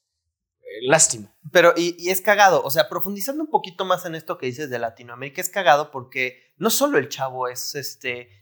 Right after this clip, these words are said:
Speaker 2: nuestro, nuestra exportación de industria cultural a, al sur, a, al sur del continente, güey. También estamos hablando de las telenovelas.
Speaker 1: Sí.
Speaker 2: O sea,
Speaker 1: Son
Speaker 2: siem-
Speaker 1: exactamente lo mismo.
Speaker 2: Ajá, es, es un programa que digo, el, el, el, yo siento que El Chavo no comparte este factor aspiracional.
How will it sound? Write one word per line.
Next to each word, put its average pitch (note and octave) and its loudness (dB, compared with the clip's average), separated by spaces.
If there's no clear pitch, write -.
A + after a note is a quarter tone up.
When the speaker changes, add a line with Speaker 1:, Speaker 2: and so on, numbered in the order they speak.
Speaker 2:
nuestro, C3 0
nuestra B2 -6
exportación C3 -4
de B2+ -2
industria B2+ -6
cultural B2 -2
a, A#2+ -2
al A#2 0
sur, A#2+ -6
a, A#2+ -4
al A#2 -18
sur B2+ -6
del A2+ -6
continente, B2 -12
güey. A2 -16
También D#3 6
estamos A3 2
hablando C3+ 0
de B2+ 0
las A#2+ -8
telenovelas. A#2 -14
Speaker 1:
Sí. - -6
Speaker 2:
O C3 -2
sea, D3 4
Speaker 1:
Son F#3 6
Speaker 2:
siem- - 6
Speaker 1:
exactamente E3 2
lo A2+ -6
mismo. D#3+ -8
Speaker 2:
Ajá, A#3 2
es, - 2
es D#3 -4
un G3 -4
programa F#3+ 2
que F#3 6
digo, F#3+ 6
el, D#3+ 2
el, D#3+ -6
el, D#3+ -16
yo F#3+ 2
siento G3 -2
que D3 -2
El C3+ -4
Chavo E3 4
no D#3+ -4
comparte D3+ 0
este D3+ -8
factor C#3 -2
aspiracional. A2+ -8